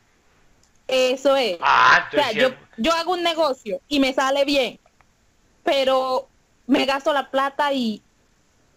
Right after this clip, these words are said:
Speaker 1: se me desaparece. Yo digo, "¿En qué me la gasté?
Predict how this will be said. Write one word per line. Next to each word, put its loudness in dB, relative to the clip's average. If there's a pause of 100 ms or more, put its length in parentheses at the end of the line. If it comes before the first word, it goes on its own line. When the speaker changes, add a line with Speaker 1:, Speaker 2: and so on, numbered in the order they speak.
(2250)
Speaker 1:
se 2
me 0 (100)
desaparece. 0 (920)
Yo 2 (280)
digo, 0 (300)
"¿En -4
qué 2 (100)
me 0
la 0
gasté? -2